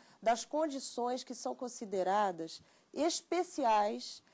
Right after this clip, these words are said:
e são básicas para o bem-estar daquele animal, como, por exemplo, as questões de higiene, não abandono desse animal, o animal deixa de viver em casa para viver em uma situação de rua,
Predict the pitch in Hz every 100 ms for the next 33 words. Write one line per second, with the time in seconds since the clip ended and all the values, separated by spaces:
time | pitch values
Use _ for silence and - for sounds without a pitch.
0 | _ _ - 262 269 - 302 339 294 311
1 | 320 214 - 160 - 208 202 226 220 208
2 | 214 220 233 240 262 214 175 180 220 214
3 | 226 214 180 156 165 226 196 202 185 214
4 | 214 269 226 214 202 202 _ _ _ _
5 | _ _ _ _ _ _ _ _ _ _
6 | _ 233 247 285 294 302 - 208 214 220
7 | 196 202 175 175 175 190 202 202 180 180
8 | 185 - 185 196 202 196 196 240 - 196
9 | 196 185 208 202 190 190 190 190 196 214
10 | 202 - 202 190 202 190 214 196 226 220
11 | 220